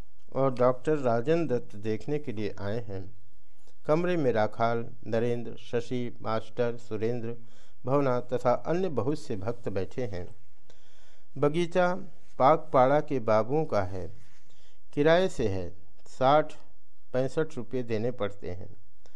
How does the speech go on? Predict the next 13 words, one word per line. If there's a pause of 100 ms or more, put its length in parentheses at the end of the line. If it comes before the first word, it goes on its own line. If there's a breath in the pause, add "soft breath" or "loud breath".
(500 soft breath)
भक्तों
में
जो
कम
उम्र
के
हैं, (120)
वे
बगीचे
में
ही
रहते
हैं।